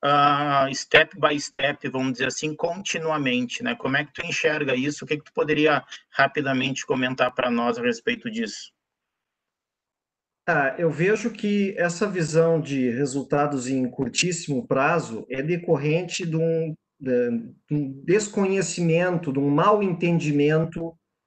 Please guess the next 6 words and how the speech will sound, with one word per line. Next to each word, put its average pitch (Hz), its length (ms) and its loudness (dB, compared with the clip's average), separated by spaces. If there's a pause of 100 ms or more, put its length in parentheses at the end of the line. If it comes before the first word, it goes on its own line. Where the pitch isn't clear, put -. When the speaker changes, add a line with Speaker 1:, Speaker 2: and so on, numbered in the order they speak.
Speaker 2:
do 143 160 -2
que 151 240 2
é 165 500 2 (300)
a 175 120 0
filosofia 156 640 2
Lean. 127 340 0